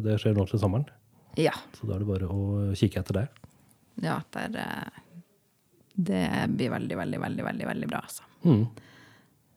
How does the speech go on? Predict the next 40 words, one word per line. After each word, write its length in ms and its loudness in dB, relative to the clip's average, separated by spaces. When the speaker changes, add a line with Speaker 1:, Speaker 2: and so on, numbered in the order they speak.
Speaker 2:
Det 100 0
er 80 0
det 40 0
jo 60 2
alltid. 360 -8
Nå 200 2
er 80 4
det 80 2
jo 100 -2
sekstende 680 0
året 360 0
som 220 -6
vi 100 -2
driver. 340 -6
Speaker 1:
Tenk 180 -8
på 100 2
det. 80 -2
Speaker 2:
Så 160 -8
det, 160 -2
og 120 0
nå 120 4
har 180 8
jeg 100 6
jo 60 4
gitt 140 2
ifra 240 2
meg 180 2
til, 320 -2
eh, 320 0
prosjektledelsen 1300 -2
til 180 0
noen 200 4
andre, 220 6
og 80 -14
så 120 -4
skal 220 0
jeg 80 2
bare 180 0
ta 200 -2
meg 120 0